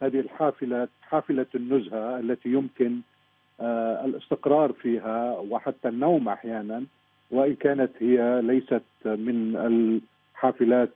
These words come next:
الكبرى جدا، ولكن هي يعني عدة نماذج منها. هذه الحافلة تم وضع الصورة ونشرها للمواطنين لكي يبلغوا الشرطة عن إذا كانوا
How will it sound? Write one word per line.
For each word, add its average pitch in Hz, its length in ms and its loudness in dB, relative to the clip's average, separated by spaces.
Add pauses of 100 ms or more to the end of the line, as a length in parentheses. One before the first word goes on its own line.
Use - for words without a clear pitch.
الكبرى 104 1040 -2
جدا، 107 460 0
ولكن 117 460 0
هي 120 360 2 (480)
يعني 110 420 0
عدة 123 400 0
نماذج 117 520 2
منها. 98 380 -6
هذه 165 260 4
الحافلة 131 760 -2 (680)
تم 156 220 0
وضع 143 420 2
الصورة 135 600 -2 (720)
ونشرها 131 920 0
للمواطنين 131 1080 0 (160)
لكي 143 1080 2
يبلغوا 135 500 2
الشرطة 135 440 0
عن 127 380 0 (540)
إذا 127 140 0
كانوا 131 600 0